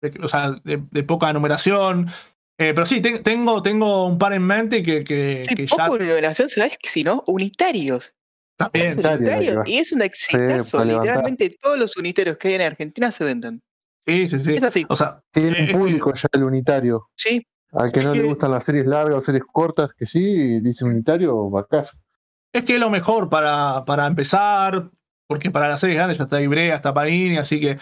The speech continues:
Speaker 1: sí, te-, tengo varios unitarios en mente o cortitos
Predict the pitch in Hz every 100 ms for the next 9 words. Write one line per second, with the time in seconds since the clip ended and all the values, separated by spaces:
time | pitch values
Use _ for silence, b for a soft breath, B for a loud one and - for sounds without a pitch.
0 | B B 208 185 180 190 208 196 202 180
1 | 165 160 147 175 170 147 160 180 175 165
2 | 156 147 143 147 139 175 175 156 151